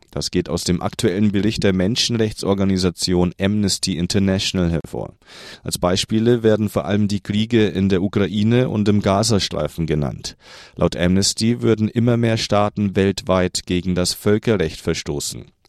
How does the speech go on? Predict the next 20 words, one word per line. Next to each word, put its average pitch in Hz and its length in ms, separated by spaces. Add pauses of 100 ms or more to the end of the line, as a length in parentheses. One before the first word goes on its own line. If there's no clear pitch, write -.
(120)
Außerdem 92 540
kritisiert 107 540
der 117 80
Bericht 110 400
mit 113 140
Blick 117 200
auf 104 160
Deutschland 104 640 (440)
die 98 80
gestiegene 117 540
Anzahl 113 360
von 104 220
Attacken 120 560
auf 104 200
Schutzsuchende 131 1000
oder 107 240
Flüchtlingsunterkünfte 110 1500 (400)
sowie 98 220
die 101 140
Einschränkungen 90 1040